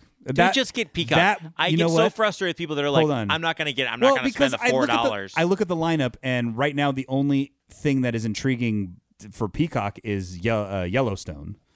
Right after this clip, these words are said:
Speaker 1: Wor-, uh, it's worth it to watch the four seasons. And you don't like Saved by the Bell?
Speaker 2: I do like Saved by the Bell, but do I like it enough to pay for the entire service to just
Speaker 1: No,
Speaker 2: watch
Speaker 1: but
Speaker 2: that
Speaker 1: you
Speaker 2: one
Speaker 1: now have
Speaker 2: show?
Speaker 1: Yellowstone and Saved by the Bell.
Speaker 2: I know.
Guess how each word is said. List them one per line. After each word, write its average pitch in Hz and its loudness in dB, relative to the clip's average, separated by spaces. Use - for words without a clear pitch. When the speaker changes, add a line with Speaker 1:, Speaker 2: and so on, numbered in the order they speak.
Speaker 1:
Wor-, 123 -4
uh, 120 0
it's 127 -6
worth 175 -2
it 170 -6
to 156 -6
watch 135 -2
the 117 -14
four 117 -4
seasons. 92 -8
And 170 0
you 160 -4
don't 196 0
like 185 -2
Saved 180 -4
by 180 -6
the 160 -10
Bell? 202 -6
Speaker 2:
I 170 4
do 180 4
like 196 2
Saved 135 -2
by 117 0
the 101 -4
Bell, 90 -4
but 110 -4
do 139 4
I 139 2
like 143 -2
it 139 -4
enough 123 0
to 127 -4
pay 123 -2
for - -8
the 113 -2
entire 104 -4
service 110 -2
to 113 -4
just 120 2
Speaker 1:
No, 180 4
Speaker 2:
watch 110 2
Speaker 1:
but 160 -2
Speaker 2:
that 107 -2
Speaker 1:
you 101 -2
Speaker 2:
one - 2
Speaker 1:
now 143 0
have 143 0
Speaker 2:
show? 127 0
Speaker 1:
Yellowstone 135 -2
and 143 -4
Saved 131 -2
by 107 -2
the 90 -6
Bell. 78 -10
Speaker 2:
I 156 2
know. 151 2